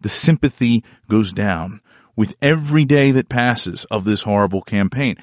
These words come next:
So we're seeing that even Biden is now, there, there's signs that the administration is, is now in an awkward position with Israel, that even his full-throated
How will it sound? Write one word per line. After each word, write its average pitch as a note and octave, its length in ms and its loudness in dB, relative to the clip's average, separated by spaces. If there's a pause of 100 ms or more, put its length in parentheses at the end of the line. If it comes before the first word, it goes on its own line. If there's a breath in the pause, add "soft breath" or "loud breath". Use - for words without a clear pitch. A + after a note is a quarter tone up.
(200 loud breath)
So D#3 160 -4
we're C3+ 140 -4
seeing F#3 400 2
that C3+ 100 0
even B2+ 340 0
Biden B2 500 0 (440 soft breath)
is A#2+ 220 0
now, B2+ 460 2 (280)
there, G#2 160 -12
there's A2+ 240 0
signs E3 540 2
that C3 120 0
the A#2+ 140 0
administration A#2+ 880 0
is, A2+ 260 -4
is G#2+ 320 -2 (200)
now A#2 340 2
in A2 60 4
an G#2+ 80 4
awkward A2+ 400 0
position G#2 420 -2
with G#2 140 0
Israel, G2 380 0
that A2 200 -2
even F#3 300 2
his C#3 240 -2
full-throated D3 880 2